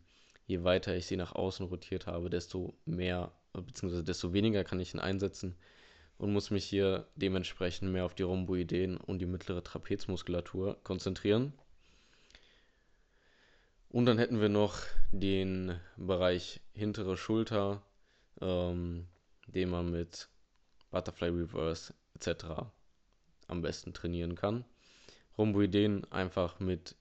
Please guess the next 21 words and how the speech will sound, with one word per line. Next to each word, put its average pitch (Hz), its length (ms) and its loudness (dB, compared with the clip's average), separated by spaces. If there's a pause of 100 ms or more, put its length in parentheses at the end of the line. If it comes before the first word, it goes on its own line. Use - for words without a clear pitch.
Innen-Außen-Rotation 90 1200 -2 (600)
am 82 140 -6
Kabelzug, 98 680 0 (120)
am - 140 -6
besten 92 280 -2
nicht 90 140 -4
mit 90 120 -6
Kurzhanteln, 95 540 0
es 87 100 -6
sei 90 140 4
denn, 90 100 -4
man 85 360 -4
liegt 95 220 -2
auf 92 120 -2
der 92 100 -2
Seite. 110 380 0 (1700)
Und 110 600 2
die 98 120 -2
typische 104 420 0
Bewegung 95 580 2
für 90 680 0